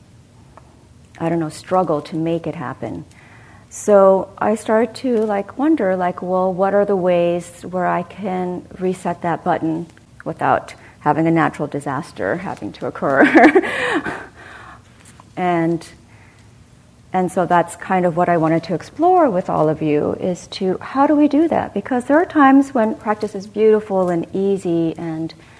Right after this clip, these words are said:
uh, there's states of calm and peace, and that's beautiful and wonderful, and then it's not that much of a struggle to support and maintain the practice.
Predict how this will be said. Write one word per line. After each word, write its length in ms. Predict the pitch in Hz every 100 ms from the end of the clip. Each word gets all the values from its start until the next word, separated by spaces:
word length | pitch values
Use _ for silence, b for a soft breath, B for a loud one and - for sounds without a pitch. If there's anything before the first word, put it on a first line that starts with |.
| B B B B
uh, 80 | -
there's 260 | 180 180 -
states 480 | - - 165 165 -
of 160 | 156
calm 380 | - 185 175 175
and 160 | 180 175
peace, 400 | 175 165 165 -
and 240 | 185 180
that's 220 | 180 -
beautiful 500 | - 185 220 220 175
and 100 | 170
wonderful, 520 | 175 262 285 180 170
and 160 | 175 185
then 120 | 202
it's 180 | 196 196
not 280 | 180 170 -
that 160 | 185
much 200 | 180 175
of 100 | 165
a 40 | -
struggle 520 | - - 185 175 160
to 180 | 160 165
support 380 | 180 180 165 165
and 100 | 160
maintain 580 | 156 151 - 160 156
the 60 | 156
practice. 640 | 151 165 175 - 170 -